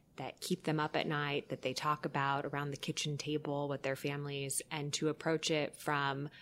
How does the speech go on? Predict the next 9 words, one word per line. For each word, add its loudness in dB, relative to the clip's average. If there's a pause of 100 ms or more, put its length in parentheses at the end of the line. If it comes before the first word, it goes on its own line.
(320)
a -6
place 4 (180)
where 6 (320)
everyone 10
is 4
there 2
in -2
good -4
faith 2